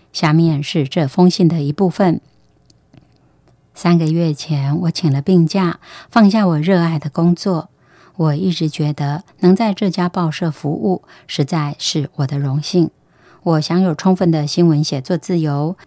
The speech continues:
揭发不为人知的恶性，得到消息来源的信赖，当然还包括写出读者喜欢看的报道。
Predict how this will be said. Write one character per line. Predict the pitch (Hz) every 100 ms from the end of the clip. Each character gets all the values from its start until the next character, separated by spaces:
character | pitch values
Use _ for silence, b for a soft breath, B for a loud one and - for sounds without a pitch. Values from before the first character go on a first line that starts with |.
| b b b b
揭 | - 233 220
发 | 220 214 214
不 | 214 214
为 | 180 165
人 | 160 165
知 | 190
的 | 180 160
恶 | 196 175
性， | - 202 170 - b b b _
得 | 160
到 | 151 180
消 | 160 180
息 | - 156
来 | 147
源 | 151 156
的 | 160
信 | - 190 180
赖， | 180 - _ b b -
当 | 175
然 | 175 160 165
还 | 160
包 | 151 170
括 | 180 180 185
写 | - 143
出 | - 180
读 | 170 160 170
者 | 156 -
喜 | -
欢 | 147 175
看 | 190 202
的 | 156
报 | 147 160
道。 | - 156 -